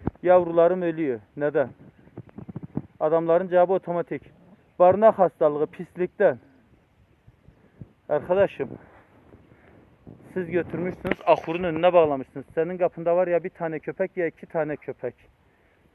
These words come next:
Sen o köpeğin yerini yurdunu görmedin, bakımını görmedin, şartlarını görmedin. Neyine göre yapıştırdın barınak hastalığı? Gençlik hastalığı demiyorlar.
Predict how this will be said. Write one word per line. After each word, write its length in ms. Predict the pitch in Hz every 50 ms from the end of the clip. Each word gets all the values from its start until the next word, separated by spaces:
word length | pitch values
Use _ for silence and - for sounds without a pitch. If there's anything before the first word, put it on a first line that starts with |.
| _ _ _ _ _ _ _
Sen 200 | - 190 160 127 110 _ _ _ _ _ _
o 100 | 196 180
köpeğin 460 | 165 - 175 156 - 165 165 170 175
yerini 340 | 165 160 160 151 156 165 170
yurdunu 440 | 170 160 147 139 139 156 170 170 151
görmedin, 540 | 170 175 170 165 156 139 120 117 117 127 139
bakımını 460 | 165 156 - - 147 143 139 151 165
görmedin, 560 | 156 151 170 165 160 156 135 120 120 120 117 - -
şartlarını 540 | 165 165 151 - _ 143 135 131 139 156
görmedin. 520 | 160 160 170 165 160 151 135 123 120 117 107 _ _ _ _ _ _ _ _ - _ _ -
Neyine 320 | 147 147 151 156 165 185
göre 160 | 202 214 202
yapıştırdın 540 | 202 185 - - - _ 160 147 147 151 143
barınak 340 | 147 143 139 143 143 127 -
hastalığı? 520 | 139 123 - _ 131 123 117 117 113 113 104 _ _ _ _ _ _ _ _ _ _ _ _ _ _ _ _ _
Gençlik 420 | 165 160 156 147 - - 185 - -
hastalığı 540 | 165 147 - _ 165 151 147 165 180 175 160
demiyorlar. 560 | 185 185 180 160 143 131 123 127 147 170